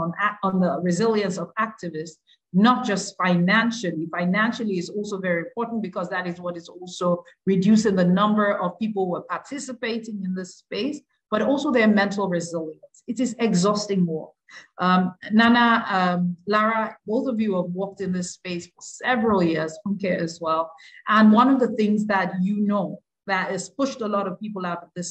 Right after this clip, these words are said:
space is that the mental bandwidth that it takes to stay in this space and be resilient is quite high. So while we get funding to support the work we do, we do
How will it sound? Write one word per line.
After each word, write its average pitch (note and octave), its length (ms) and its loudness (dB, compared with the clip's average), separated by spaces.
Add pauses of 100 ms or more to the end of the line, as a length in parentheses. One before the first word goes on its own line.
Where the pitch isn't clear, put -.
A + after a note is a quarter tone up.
space F3 280 -2 (400)
is G#3+ 140 4
that G#3+ 180 2
the G3 120 0 (220)
mental C4+ 460 -2
bandwidth G3+ 600 0
that F3 200 -4
it E3+ 100 -10
takes C4 380 -4
to G#3+ 80 -14
stay F#3+ 340 -4 (400)
in G#3+ 180 4
this G#3+ 320 6
space F3 420 -4 (200)
and A#3 280 0
be G#3+ 120 0
resilient F3+ 600 -6 (120)
is A#3 200 -2 (100)
quite G3+ 300 -4
high. E3+ 260 -10 (340)
So A#3 140 0 (140)
while B3+ 380 2
we A#3 60 -4 (140)
get - 260 -6
funding A3+ 400 2
to G#3 100 -4
support B3 540 -4
the G#3 120 -2 (100)
work E3+ 280 -6
we F3 80 -14 (120)
do, E3+ 60 -10 (400)
we B3 60 4
do C4 140 6